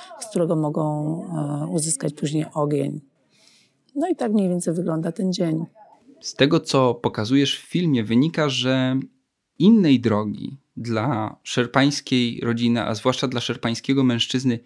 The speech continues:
Speaker 2: niż prowadzenie ludzi w góry, niż jednak ryzykowanie własnym życiem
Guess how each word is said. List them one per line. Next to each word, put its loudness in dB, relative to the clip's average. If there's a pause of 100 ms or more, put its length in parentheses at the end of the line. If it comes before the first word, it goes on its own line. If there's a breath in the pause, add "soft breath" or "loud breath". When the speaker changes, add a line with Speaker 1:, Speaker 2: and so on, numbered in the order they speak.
(160 soft breath)
Speaker 2:
niż 8
prowadzenie 2
ludzi -2
w -6
góry, -2
niż 4
jednak 0
ryzykowanie 0
własnym 0
życiem -4